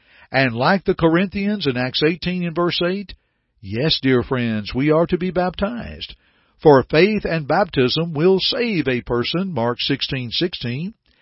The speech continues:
And baptism is the only thing that can put us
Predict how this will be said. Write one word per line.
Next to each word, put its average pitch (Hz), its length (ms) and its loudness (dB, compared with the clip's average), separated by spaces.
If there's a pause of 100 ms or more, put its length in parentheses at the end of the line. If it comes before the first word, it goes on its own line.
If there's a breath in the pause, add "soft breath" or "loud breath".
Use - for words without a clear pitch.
(280 loud breath)
And 135 240 0
baptism 127 640 2
is 120 180 -2
the 123 200 0
only 170 400 0
thing 156 380 -4
that 139 160 0
can 117 180 -10
put 170 200 0
us 143 320 0